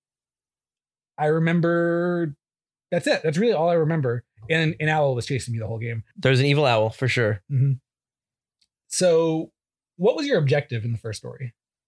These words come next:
Speaker 2: The first game, your objective basically was to save the forest, to bring the light back to the forest. To, you visited old trees that had the spirit force of,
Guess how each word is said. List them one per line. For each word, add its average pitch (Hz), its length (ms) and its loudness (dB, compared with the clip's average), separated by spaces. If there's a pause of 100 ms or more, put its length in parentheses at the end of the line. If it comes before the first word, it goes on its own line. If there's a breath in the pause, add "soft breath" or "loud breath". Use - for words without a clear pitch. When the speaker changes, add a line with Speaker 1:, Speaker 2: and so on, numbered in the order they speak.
(160)
Speaker 2:
The 165 80 0
first 214 260 4
game, 214 200 4
your 190 140 4
objective 160 320 2
basically 156 360 2
was 139 140 2
to - 100 -2
save 131 240 2
the 110 40 -6
forest, 123 340 0
to 117 60 0
bring 120 140 0
the 120 80 2
light 117 240 0
back 117 200 0
to 117 80 -6
the 107 80 -10
forest. - 640 -4
To, 127 280 2
you 131 300 0
visited 151 480 2
old 143 220 2
trees 139 380 2
that - 100 -2
had 127 200 2
the 117 60 0
spirit 120 300 0
force 131 260 0
of, 120 160 0